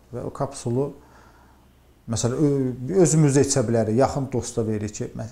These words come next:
iki dənə kapsul tutaq ki, veririk. Biri, ikisi də faydalıdır. Biri, içi boş olur və yaxud da birinin içində sadəcə olaraq ziyansız bir şey olur.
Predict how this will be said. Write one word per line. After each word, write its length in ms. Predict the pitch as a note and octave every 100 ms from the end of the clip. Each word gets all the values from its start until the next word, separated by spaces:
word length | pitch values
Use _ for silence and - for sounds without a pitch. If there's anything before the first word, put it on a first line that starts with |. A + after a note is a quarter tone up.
| -
iki 220 | - C3
dənə 200 | A#2 F#2+ -
kapsul 300 | F#2 - -
tutaq 300 | - - -
ki, 120 | -
veririk. 280 | - G#2+ A#2
Biri, 140 | C3+ C#3+
ikisi 240 | - -
də 60 | A#2+
faydalıdır. 560 | - F#2+ F#2+ F2+ G2+ _
Biri, 180 | C#3+ D3+
içi 240 | D#3 - B2
boş 200 | A2+ -
olur 340 | - F2+ A2 B2
və 60 | A#2
yaxud 140 | A2
da 140 | A#2 A2
birinin 200 | A2 G#2+
içində 340 | - G2 G#2+
sadəcə 420 | - G#2+ G2 F#2+
olaraq 260 | G2 G2+ A2 - - - - - -
ziyansız 480 | A2+ G#2 - A2
bir 40 | G2+
şey 180 | - G#2
olur. 320 | F2+ G2+ -